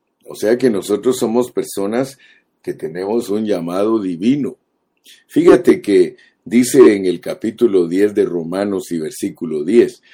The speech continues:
"Porque con el corazón se cree para justicia". O sea que hay una parte de nosotros que es creída, porque con el corazón se cree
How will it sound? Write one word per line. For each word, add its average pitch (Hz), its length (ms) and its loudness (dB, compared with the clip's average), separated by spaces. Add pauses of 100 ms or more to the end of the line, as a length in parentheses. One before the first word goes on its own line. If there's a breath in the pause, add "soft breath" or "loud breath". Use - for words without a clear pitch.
(220 soft breath)
"Porque 98 420 2
con 92 260 -2
el 87 220 -4
corazón 90 600 -4
se 92 180 -2
cree 110 300 0
para 87 280 -6
justicia". - 800 -10 (1300 soft breath)
O 87 80 -8
sea 139 220 0
que 131 200 4
hay 117 160 6
una 127 300 2
parte 110 400 0
de 95 140 2
nosotros 101 640 -2 (340)
que 85 400 -2
es 98 360 -2
creída, 92 840 -4 (1040 soft breath)
porque 151 600 4 (220 soft breath)
con 98 240 0
el 87 180 -2
corazón 104 880 -2 (200 soft breath)
se 92 320 -2
cree 123 480 2